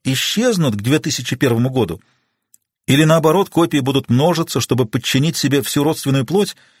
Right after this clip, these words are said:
Или все это чудо обыденного бытия, превратно истолкованное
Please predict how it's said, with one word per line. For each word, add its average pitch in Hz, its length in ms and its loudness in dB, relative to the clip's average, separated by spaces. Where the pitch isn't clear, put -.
Или 180 160 6
все 185 200 4
это 175 140 2
чудо 170 280 0
обыденного 160 640 2
бытия, 143 520 0
превратно 139 480 2
истолкованное 143 880 0